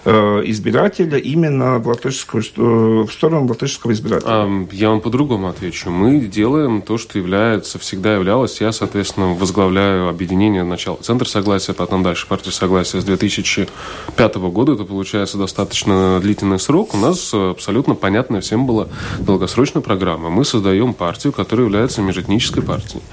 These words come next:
Speaker 2: Если мы возьмём те же самые выборы самоуправления в Риге, то здесь мы этого достигли. У нас в Риге объективно, ну, процентов шестьдесят избирателей русскоязычные, процентов сорок латыши.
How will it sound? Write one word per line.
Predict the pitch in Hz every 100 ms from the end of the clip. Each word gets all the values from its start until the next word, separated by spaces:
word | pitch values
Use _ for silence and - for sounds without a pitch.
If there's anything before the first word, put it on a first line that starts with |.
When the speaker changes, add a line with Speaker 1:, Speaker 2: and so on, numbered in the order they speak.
| - - - -
Speaker 2:
Если | 104 98
мы | 104
возьмём | 101 98 107 95
те | 104
же | 95
самые | - 95 92
выборы | 104 98 98 92
самоуправления | - 95 - 98 95 95
в | 95
Риге, | 156 151
то | 117 - 101 95 95 92 98 110
здесь | 104 123 123
мы | 165
этого | 156 139
достигли. | 143 - 170 131
У | 92
нас | 90 -
в |
Риге | 95 175 127
объективно, | 90 90 - 170 101
ну, | 95 123 -
процентов | 95 - 104 90
шестьдесят | - 101 -
избирателей | 87 82 87 90 87
русскоязычные, | - - 98 175 135
процентов | 98 90 131 160
сорок | - 110 123
латыши. | 127 117 -